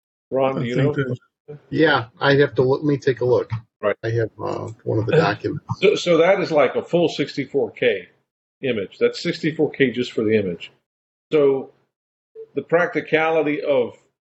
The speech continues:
Speaker 1: dealing with that in a computer where the C P U memory si-, or the C P U address space is sixty-four K is challenging. Whereas before, a three twenty by two hundred by sixteen color screen, I think, was thirty-two K.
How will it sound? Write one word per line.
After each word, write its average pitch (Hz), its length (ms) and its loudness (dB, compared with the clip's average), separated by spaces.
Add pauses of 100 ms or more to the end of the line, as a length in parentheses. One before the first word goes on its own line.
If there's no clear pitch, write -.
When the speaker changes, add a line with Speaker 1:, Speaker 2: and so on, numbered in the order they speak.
(320)
Speaker 1:
dealing 160 340 -4
with 123 160 -2
that 120 260 2 (100)
in 120 120 -6
a 107 80 -6
computer 135 420 -4
where 113 140 2
the 101 120 2
C - 180 -6
P 139 180 -8
U 127 120 -4
memory 123 400 0
si-, - 180 0
or 117 320 2
the 113 120 0
C 160 160 0
P 151 120 -12
U 131 100 6
address 143 320 6
space 117 320 -4
is 113 120 -16
sixty-four 110 540 -8
K 98 340 -4 (260)
is - 140 -6
challenging. 135 500 -2 (400)
Whereas 123 260 0
before, 131 680 0 (240)
a 123 160 2
three 143 140 2
twenty 151 280 0
by 120 200 2
two 135 260 -4
hundred 131 260 -4
by 107 460 2 (880)
sixteen 151 360 0
color 107 360 6
screen, 113 340 -2
I 104 40 -6
think, 107 160 0
was 104 240 -6
thirty-two 110 440 0
K. - 340 -4